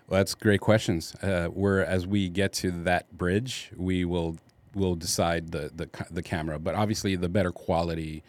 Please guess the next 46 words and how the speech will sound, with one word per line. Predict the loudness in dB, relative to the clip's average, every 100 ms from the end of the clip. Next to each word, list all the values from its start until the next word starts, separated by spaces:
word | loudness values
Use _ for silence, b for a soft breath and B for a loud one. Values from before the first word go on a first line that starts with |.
| B B -4
um, | -2 0 -2 -6 -12 -8
is | -6 -4
what | -4 -4
we're | -4 -8 -12 _
aiming | 0 2 0
for, | -2 -4 -4 -4
right? | -4 -4 -4
So, | -2 -2 -2 B B B
um, | -2 0 -2 -4
and | 0 2
it's | 0 -2
a |
simple | 0 0 2
request. | 0 0 2 2 -2 -8
S-, | -12 -12 -14
send | -10 -4 -2
us | -2
a | -4
request. | -6 -2 -2 -2
"Hey, | 0 0 -2
at | -4
this | -2 -2
time | -2 -2 0 -2
on | -2
this | -2 -2
court, | -2 0 0 -2 b b b _
you | -6
know, | -4
I'd | -4
like | -4 -4
the, | -4 -6 -8
the | -12 -8
footage," | -8 -8 -12 -20 _ -14
right? | -12
So | -8 -8 -8 B B B
we'll | -2 2
be | 2
able | 0
to |
go | -2
back | 0 0 0
and | -4 -8 -12 -20 -10
into | -4 0
our | 2
archives | 2 0 0 0
and | -2 -8